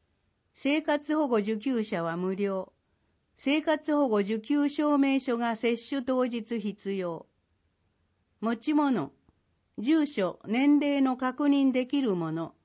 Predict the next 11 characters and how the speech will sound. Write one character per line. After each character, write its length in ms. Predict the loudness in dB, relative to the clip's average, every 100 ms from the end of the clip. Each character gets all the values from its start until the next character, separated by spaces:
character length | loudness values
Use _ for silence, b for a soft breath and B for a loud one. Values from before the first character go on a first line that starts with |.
| _ _ _ _ _
健 280 | -2 2 2
康 280 | 2 0 2
保 120 | 0
険 260 | 0 -2 -2
証 320 | -2 -2 -2
な 160 | -4
ど。 160 | -6 -10 _ _ _ _ _ _ _ _ _ _ _ _ -4
申 180 | 0 0
し 120 | 0
込 200 | -6 -2
み、 260 | -2 -4